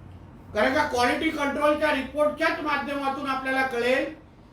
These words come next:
की नेमकं त्या कॉन्ट्रॅक्टरनी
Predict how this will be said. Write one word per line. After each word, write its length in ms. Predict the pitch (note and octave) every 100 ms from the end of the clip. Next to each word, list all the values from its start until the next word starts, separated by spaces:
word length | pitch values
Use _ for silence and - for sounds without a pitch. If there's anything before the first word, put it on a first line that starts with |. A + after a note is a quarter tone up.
| - - - - - - - - - -
की 100 | C4+
नेमकं 500 | C4 B3+ C4 C#4+ D#4
त्या 100 | D#4 D#4
कॉन्ट्रॅक्टरनी 840 | D4 C4+ C4 D4 D4+ D4+ D4 D4+